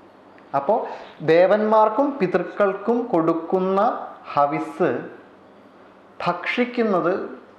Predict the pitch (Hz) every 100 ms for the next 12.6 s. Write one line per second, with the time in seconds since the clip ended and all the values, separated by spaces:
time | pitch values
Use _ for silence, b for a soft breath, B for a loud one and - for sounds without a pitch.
0 | - 151 139 139 139 139 135 127 107 120
1 | 113 113 110 110 120 220 - - B B
2 | B B B - - - - - - -
3 | 180 196 196 - 208 180 170 139 - 123
4 | 123 117 117 107 101 101 117 110 110 110
5 | 110 - - B B B B - - 135
6 | 123 113 110 120 - - 127 120 120 -
7 | 127 117 113 - - - - - - -
8 | - - - - - 135 117 170 226 -
9 | - - - - - - - - - -
10 | - - - - - - B B B B
11 | 214 233 247 202 185 214 175 147 139 135
12 | 131 127 123 123 135 202